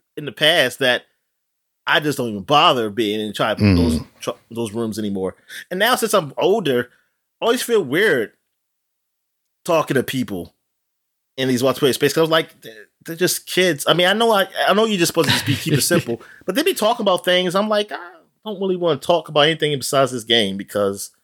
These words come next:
Speaker 1: you're like,
Speaker 2: <laughs>
Speaker 1: "I,
Speaker 2: It's
Speaker 1: this
Speaker 2: gonna go
Speaker 1: ain't"
Speaker 2: downhill quick.
Speaker 1: Yeah, this, this ain't,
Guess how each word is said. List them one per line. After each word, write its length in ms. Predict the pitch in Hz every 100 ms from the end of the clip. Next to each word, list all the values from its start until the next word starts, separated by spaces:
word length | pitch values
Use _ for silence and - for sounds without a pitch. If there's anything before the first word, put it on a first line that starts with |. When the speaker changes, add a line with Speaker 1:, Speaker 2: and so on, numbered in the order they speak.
| - - 143 143 - 320 -
Speaker 1:
you're 80 | 135
like, 280 | 123 -
Speaker 2:
<laughs> 40 | -
Speaker 1:
"I, 160 | - 190 - - - _ - -
Speaker 2:
It's 180 | - -
Speaker 1:
this 140 | 139
Speaker 2:
gonna 80 | 135
go 60 | 117
Speaker 1:
ain't" 80 |
Speaker 2:
downhill 340 | 107 104 117 98
quick. 440 | - 92 80 - _ - - _ _ _ -
Speaker 1:
Yeah, 280 | 220 113 107
this, 220 | 175 -
this 220 | 208 226
ain't, 220 | 247 233